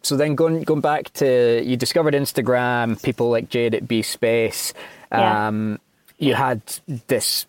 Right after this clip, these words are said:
Speaker 1: I guess, this sort of looming sixty-year target that you were working towards. How did that start to translate into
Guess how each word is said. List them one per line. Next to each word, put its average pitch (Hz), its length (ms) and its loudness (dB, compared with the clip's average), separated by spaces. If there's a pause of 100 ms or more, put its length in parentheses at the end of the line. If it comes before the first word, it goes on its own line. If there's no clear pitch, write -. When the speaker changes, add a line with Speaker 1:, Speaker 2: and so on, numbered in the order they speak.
Speaker 1:
I 123 80 0
guess, 110 260 -2
this 113 180 -2
sort 117 280 0
of 110 300 -6
looming 120 640 -2 (100)
sixty-year 117 920 -2 (200)
target 151 380 0
that 139 120 -2
you 143 120 -2
were 117 140 2
working 113 380 -2
towards. 113 680 -2 (800)
How 165 300 2
did 170 280 0
that 151 320 0
start - 560 -2 (100)
to 120 360 4
translate 113 640 -2
into 110 760 -2